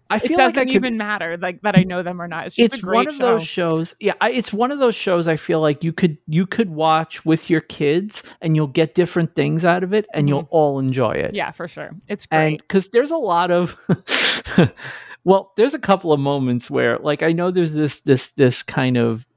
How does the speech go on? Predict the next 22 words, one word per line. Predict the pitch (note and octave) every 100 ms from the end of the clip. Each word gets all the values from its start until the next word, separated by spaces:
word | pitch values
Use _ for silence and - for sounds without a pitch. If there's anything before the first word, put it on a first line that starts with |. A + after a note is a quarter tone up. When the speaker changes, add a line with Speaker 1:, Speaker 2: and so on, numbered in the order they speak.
| -
Speaker 1:
dynamic | C3 B2 A#2+ A#2+ C3+ -
between | B2 - C3+ B2+ B2
Jimmy | A2+ A#2+ B2+ B2
and | A2+
the | A2
kids | - A#2+ C3 D3+ - -
that | A#2+ -
I've | B2+ B2
been | C#3
seeing | B2 - C#3+ B2+
a |
lot | A#2+ A#2+
of | A#2+
people | B2+ B2
are | A2
like, | G#2 G#2
"That's | B2 B2 -
not | C#3
a | A2+
cool | - C#3+ C3
thing." | B2 - C3 B2+
Like, | A#2+